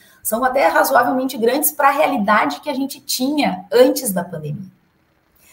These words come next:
E as pessoas foram pra suas casas, e o que que a gente fez de imediato, né?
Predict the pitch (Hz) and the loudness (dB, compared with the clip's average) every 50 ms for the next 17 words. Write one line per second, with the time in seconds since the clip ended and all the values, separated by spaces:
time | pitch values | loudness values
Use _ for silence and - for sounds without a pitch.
0 | - - _ - 403 415 - 508 - - 320 - - 269 240 233 233 214 - 240 | -20 -18 _ -4 -2 2 4 4 4 4 2 0 0 0 0 2 2 2 4 4
1 | 240 240 - 240 233 269 311 330 269 247 208 185 - - - - - 226 - 330 | 4 2 4 6 6 8 8 6 6 4 2 2 0 -6 -12 -10 -10 -8 -6 -2
2 | 320 381 370 - - - - 311 311 302 269 269 294 294 302 277 220 247 208 180 | -2 -2 -2 -2 -4 -6 -2 -2 -2 0 0 -2 -2 -2 -2 0 4 6 8 8
3 | 175 - 175 165 180 196 226 | 8 6 2 0 0 0 0